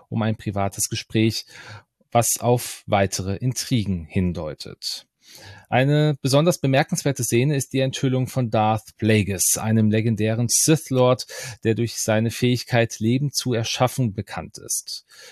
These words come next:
Seine Präsenz deutet auf eine tiefere Verbundenheit zur dunklen Seite und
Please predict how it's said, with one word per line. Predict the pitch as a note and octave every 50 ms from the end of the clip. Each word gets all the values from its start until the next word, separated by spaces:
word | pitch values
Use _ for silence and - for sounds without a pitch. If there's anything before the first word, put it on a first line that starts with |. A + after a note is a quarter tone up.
| -
Seine | _ - A2 G#2 G#2+ G#2+
Präsenz | - A#2+ G#2+ A#2+ A#2+ C3+ D#3+ - -
deutet | - B2 A#2 B2 - - C3 B2+ - -
auf | A#2+ B2+ -
eine | B2+ C3 B2+
tiefere | - - - D#3+ E3 - - D3+ D3 C#3+
Verbundenheit | - D3+ C3+ A#2+ A#2+ B2 A#2+ - B2+ A#2 A2+ A2+ A2+ -
zur | - - - - - A#2
dunklen | G#2 A2+ B2 C3 - - B2+
Seite | A2 - G#2+ G2+ G#2+ A2 - - A2 G#2+ G2+ - - - - - - _
und | A#2+ B2 A#2+